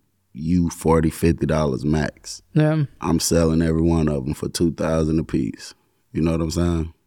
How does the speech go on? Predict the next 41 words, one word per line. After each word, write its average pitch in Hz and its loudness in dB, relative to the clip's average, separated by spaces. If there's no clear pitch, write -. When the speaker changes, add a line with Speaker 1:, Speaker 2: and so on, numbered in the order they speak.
Speaker 2:
No, 160 6
I 147 8
was 160 4
reading 143 4
somewhere 131 4
or 120 4
watching 123 4
one 127 4
of 123 4
your 120 2
videos. 127 4
You 131 4
mentioned, 131 4
like, 117 0
by 120 2
the 123 2
end 123 2
of 127 4
your 120 2
prison 123 2
sentence, 120 -2
your 131 4
mentality 120 4
changes 120 -2
completely. 127 -2
You're 135 6
into 127 4
straight, 127 2
like, 117 4
you 151 6
don't 156 6
wanna 139 6
be 127 2
caught 127 6
up 123 4
with 127 0
the 123 0
bullshit, 127 2
the 120 -2
gang 123 2
life, 120 4